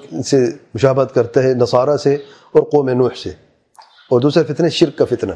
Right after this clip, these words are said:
جو تعظیم القبور بھی ہے، پھر شرک میں پڑنا بھی ہے، یہ سارے فتنے جو ہیں وہ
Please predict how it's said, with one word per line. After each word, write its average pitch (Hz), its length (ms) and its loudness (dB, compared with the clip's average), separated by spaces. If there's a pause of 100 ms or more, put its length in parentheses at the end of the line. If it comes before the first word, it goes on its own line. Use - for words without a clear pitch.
(600)
جو 117 60 -2
تعظیم 127 320 2
القبور 131 360 0
بھی 131 180 0
ہے، 120 120 2
پھر 113 160 -6
شرک 131 260 -2
میں 139 100 4
پڑنا 123 280 0
بھی 135 140 -4
ہے، 151 100 -2 (480)
یہ - 60 -2
سارے 143 260 2
فتنے 139 300 0
جو 123 180 0
ہیں 127 100 -2 (1900)
وہ 117 220 2